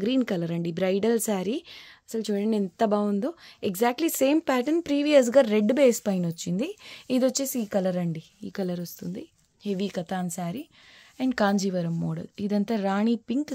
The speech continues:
కలర్ మీనా వర్క్ హైలైట్ ఉంది. బార్డర్ చూడండి ఎంత బాగుందో.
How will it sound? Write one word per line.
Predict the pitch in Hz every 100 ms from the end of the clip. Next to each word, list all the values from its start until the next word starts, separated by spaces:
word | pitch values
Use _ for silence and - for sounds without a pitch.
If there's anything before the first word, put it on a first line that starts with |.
| 233
కలర్ | 208 190 190
మీనా | 190 190 180
వర్క్ | 277 - - - - - -
హైలైట్ | 240 247 262 233 214
ఉంది. | 175 -
బార్డర్ | 208 214 233
చూడండి | 214 202 196
ఎంత | 190 202 - 277 240
బాగుందో. | 208 196 196